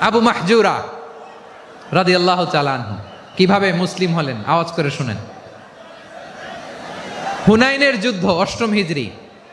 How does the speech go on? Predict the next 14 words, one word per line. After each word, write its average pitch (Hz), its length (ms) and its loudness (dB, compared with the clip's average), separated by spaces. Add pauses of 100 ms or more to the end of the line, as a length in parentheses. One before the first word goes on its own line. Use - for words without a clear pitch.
(220)
বিষ্ণু 214 280 0
ঈসা 208 180 0
ইসলাম 165 400 -4 (1200)
হুনাইনের 214 560 4
যুদ্ধ 175 280 0
শেষে 185 460 0 (460)
ফিরতেছেন। 170 480 0 (560)
পথিমধ্যে 180 520 2
বেলাল 151 440 0
রাদিয়াল্লাহু 160 560 -2
তাআলা 143 280 -2
আনহু 123 200 -8 (340)
হুনাইনের 190 480 4
যুদ্ধে, 139 460 4